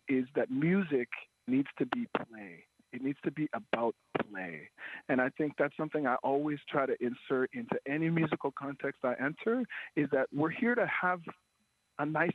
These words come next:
time and explore and, and, and communicate with each other. And,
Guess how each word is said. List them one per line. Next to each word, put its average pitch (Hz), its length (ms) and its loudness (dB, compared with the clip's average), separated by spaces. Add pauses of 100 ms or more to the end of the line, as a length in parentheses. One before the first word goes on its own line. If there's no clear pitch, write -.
(160)
time 156 240 2
and 123 140 2
explore 139 680 0
and, 110 280 -4 (280)
and, 120 280 0
and 139 160 2
communicate 147 600 2
with 120 160 -6
each 95 140 -2 (100)
other. 80 280 -14 (420)
And, 139 240 2